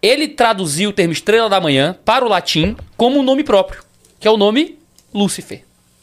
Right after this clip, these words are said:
Então, na Vulgata Latina, o termo estrela da manhã foi traduzido por Lúcifer. Então, o programa de vocês é Lúcifer. Parabéns, que é o podcast do Lúcifer.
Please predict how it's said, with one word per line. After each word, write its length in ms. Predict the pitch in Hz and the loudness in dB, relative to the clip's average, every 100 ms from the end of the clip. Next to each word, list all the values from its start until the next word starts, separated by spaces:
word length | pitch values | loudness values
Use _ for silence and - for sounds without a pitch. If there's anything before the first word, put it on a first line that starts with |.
| _ _ _ - _ - | _ _ _ -20 _ -12
Então, 300 | - 254 262 | -2 0 2
na 180 | 262 | 0
Vulgata 340 | 349 285 208 202 | 0 0 0 2
Latina, 440 | 170 - 262 262 | 0 0 0 0
o 40 | 175 | 0
termo 220 | 190 190 | 0 0
estrela 200 | - 170 | -2 -2
da 60 | |
manhã 420 | 175 170 196 285 - | 0 2 2 0 -4
foi 160 | - 196 | -4 0
traduzido 300 | 202 180 175 | 0 0 -2
por 100 | 302 | -2
Lúcifer. 360 | 320 208 - 135 | 0 0 -4 -4
Então, 140 | 190 | -2
o 40 | |
programa 240 | 185 180 151 | 0 0 0
de 60 | |
vocês 560 | 156 196 202 233 339 - _ _ _ | -2 -2 0 -2 -4 -10 _ _ _
é 140 | - 202 | -2 0
Lúcifer. 420 | 381 - - 156 - _ - | 0 -2 -8 -18 -20 _ -8
Parabéns, 400 | 175 170 196 - | -6 -4 -8 -8
que 120 | 175 | -4
é 100 | 185 | -2
o 80 | 185 | -2
podcast 360 | 185 151 180 | -4 -4 -6
do 60 | 233 | -6
Lúcifer. 300 | 147 - | -10 -14